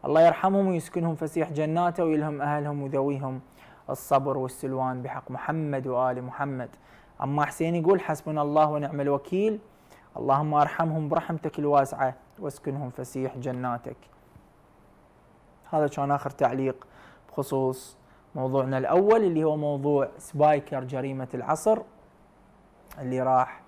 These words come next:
ضحيتها آلاف الشهداء.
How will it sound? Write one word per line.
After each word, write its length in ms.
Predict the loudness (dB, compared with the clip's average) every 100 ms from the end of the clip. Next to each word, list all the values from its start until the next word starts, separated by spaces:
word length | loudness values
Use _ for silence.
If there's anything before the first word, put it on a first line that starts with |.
| -20 -20 -20 _ -20 -16
ضحيتها 600 | -10 -6 -6 -8 -12 -14 -18 _ _ -8 -4
آلاف 480 | -2 -2 -4 -4 -8 -18
الشهداء. 720 | -20 -18 -14 -12 -10 -12